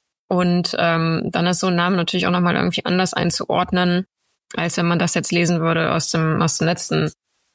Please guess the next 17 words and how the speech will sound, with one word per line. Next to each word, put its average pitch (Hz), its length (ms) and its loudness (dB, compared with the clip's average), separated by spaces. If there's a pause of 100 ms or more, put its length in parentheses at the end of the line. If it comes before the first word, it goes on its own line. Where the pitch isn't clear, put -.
(200)
paar 165 140 0
Jahren 156 380 0
vielleicht. - 440 -2
Ähm, - 200 -2
das 165 160 -2
macht's 190 240 -2
jetzt 185 120 0
nicht 175 160 0
besser, 233 380 -2 (120)
aber 165 200 -2
das 170 220 -4
vielleicht 170 240 0
einfach 170 220 0
nochmal 170 280 4
so - 120 0
als - 180 0
Erklärung, 170 580 0